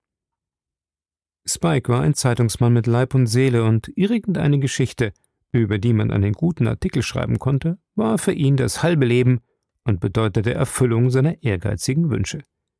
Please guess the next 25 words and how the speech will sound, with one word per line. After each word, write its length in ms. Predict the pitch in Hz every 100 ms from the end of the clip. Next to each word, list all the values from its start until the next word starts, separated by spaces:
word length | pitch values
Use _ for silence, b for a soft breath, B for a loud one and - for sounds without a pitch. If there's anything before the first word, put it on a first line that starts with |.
| _ _ _ _
Er 100 | 139
ging 160 | 165 214
schnell 320 | - 110 101
zu 300 | - 151 -
Howard 280 | 110 104 -
zurück. 520 | - - - - - _ _ _ _ _ _ _ _ _ _ _ _ _
„Würden 200 | 147 160
Sie 80 | 131
mich 160 | 131 139
einen 180 | 117 -
Augenblick 380 | 240 269 247 208
entschuldigen? 420 | 170 113 101 101 - _
Ich 180 | - -
muss 360 | 139 196 262 -
diesen 200 | 175 147
Mann 160 | 104
sprechen.“ 300 | - - - - _ _ _ _ _ _ _ _ _ _ _ _ -
„Wer 160 | 139 143
hat 140 | -
ihn 80 | 143
so 120 | 127
zu 160 | - 123
Boden 260 | 214 214
geworfen? 420 | 98 95 92 - 87 _ _ _ _ _ _
Bellamy?“ 380 | - 101 170 208